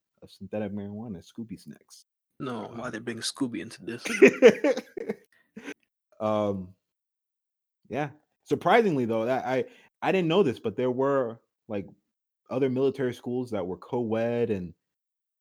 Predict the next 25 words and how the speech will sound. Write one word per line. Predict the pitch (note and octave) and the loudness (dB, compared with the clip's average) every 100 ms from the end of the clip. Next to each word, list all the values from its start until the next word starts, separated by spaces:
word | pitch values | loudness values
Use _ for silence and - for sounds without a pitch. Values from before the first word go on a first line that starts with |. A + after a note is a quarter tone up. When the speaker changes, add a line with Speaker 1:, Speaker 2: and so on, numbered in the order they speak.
| _ _ _ | _ _ _
Speaker 1:
so | - | -4
I | G#2 | -2
just | B2+ E3 E3 | 2 0 2
think | G#3+ | 2
I | E3+ | 4
got | D#3+ D3+ | 4 4
the | |
worst | G#2 G#2+ B2+ - | 2 2 2 0
version | A2 A#2+ A2+ F#2 | -2 -2 -2 -6
of | D#2+ | -8
it, | D#2+ - _ _ _ _ _ _ _ | -12 -14 _ _ _ _ _ _ _
'cause | A2 G2 | -6 -2
there | C#3+ | 0
were | F3 | -2
some | E3 D3+ | -4 -4
other, | D3+ D3+ C3 G#2 | 0 0 0 0
there | B2 | -4
were | B2+ | -4
some | A#2 A#2 | -2 -2
other | A#2 | -2
programs | - A2+ G#2 G2+ F2+ | 0 2 2 0 -2
out | F#2 E2 | -6 -6
there | F#2 | -6
that | F2 E2 | -6 -8
were | C#2+ E2 D#2+ | -10 -10 -12